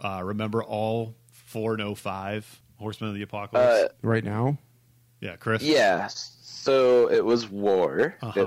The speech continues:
Speaker 2: was death.
Speaker 1: Uh-huh.
Speaker 2: Yeah, pretty normal. And then there's Sabretooth.
Speaker 1: <laughs> Yes,
Speaker 2: Okay.
Speaker 1: the Horseman Sabretooth.
Speaker 2: And then Gideon and Kandra.
Speaker 1: Yeah. I don't know who Kandran is, or Kandra is.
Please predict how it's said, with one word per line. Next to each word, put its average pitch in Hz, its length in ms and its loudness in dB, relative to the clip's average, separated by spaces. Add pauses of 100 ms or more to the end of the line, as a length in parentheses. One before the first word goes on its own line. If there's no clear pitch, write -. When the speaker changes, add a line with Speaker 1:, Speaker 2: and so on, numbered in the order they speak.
Speaker 2:
was 135 280 0 (100)
death. 98 560 0
Speaker 1:
Uh-huh. 101 480 -6 (400)
Speaker 2:
Yeah, 113 160 -6 (380)
pretty 120 320 0
normal. 95 420 2
And 98 160 2
then 107 140 2
there's 160 220 2
Sabretooth. 95 920 0
Speaker 1:
<laughs> - 0 -
Yes, 135 300 0
Speaker 2:
Okay. 90 240 0
Speaker 1:
the 131 100 -2
Horseman 156 420 -2
Sabretooth. 135 840 -8 (960)
Speaker 2:
And 113 220 2
then 110 400 4 (140)
Gideon 110 640 4
and 139 260 0
Kandra. 117 800 0 (200)
Speaker 1:
Yeah. 110 440 -4 (300)
I 143 100 0
don't 208 200 -6
know 196 180 -2
who 165 160 0
Kandran 135 560 -6
is, 151 560 -10
or 113 140 -8
Kandra 131 400 -4
is. - 640 -6